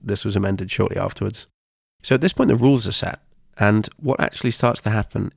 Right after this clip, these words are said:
is that it's the style of play that starts to evolve. The nineteenth century saw what is now called the Romantic era of chess, and the best way I've heard it defined is with this quote by David Schenk: "Romantic players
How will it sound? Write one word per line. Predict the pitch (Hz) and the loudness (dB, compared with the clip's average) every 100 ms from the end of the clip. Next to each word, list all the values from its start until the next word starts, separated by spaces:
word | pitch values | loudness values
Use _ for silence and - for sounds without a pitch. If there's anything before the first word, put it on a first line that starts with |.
| - | -6
is | 92 | 0
that | 107 | 2
it's | 107 | 2
the | - | -2
style | - - 117 117 | -2 2 4 4
of | 104 | 0
play | - 104 127 | -2 0 0
that | 135 | 0
starts | - 123 - | -2 -2 0
to | 127 | 0
evolve. | 120 131 151 - | 2 2 0 0
The | 117 | 4
nineteenth | 123 151 - - | 6 6 2 0
century | 107 104 101 | -2 0 -2
saw | - 104 | 0 2
what | 101 101 | 2 2
is | 101 | 2
now | 117 120 | 4 2
called | - 104 | 2 0
the | |
Romantic | 101 107 113 117 117 131 | 2 4 4 2 -2 0
era | 123 120 | 0 0
of | 113 | -2
chess, | - 123 - - _ - | -4 -4 -4 -12 _ -8
and | - | -2
the | 107 | 0
best | - 127 - | 2 2 2
way | 131 123 | 2 2
I've | |
heard | 120 113 | 4 2
it | - | 0
defined | - 98 92 95 - | -2 0 0 -4 -8
is | 107 95 | -4 -2
with | 98 | 0
this | 110 - | 2 0
quote | - 104 98 - | 0 -2 -2 -4
by | 98 | -4
David | 95 101 104 101 | 0 2 2 0
Schenk: | - 113 - _ _ _ _ _ _ _ - | 0 -2 -2 _ _ _ _ _ _ _ 2
"Romantic | 107 123 151 127 - | 6 6 4 -2 -4
players | 90 87 101 | -4 -4 -8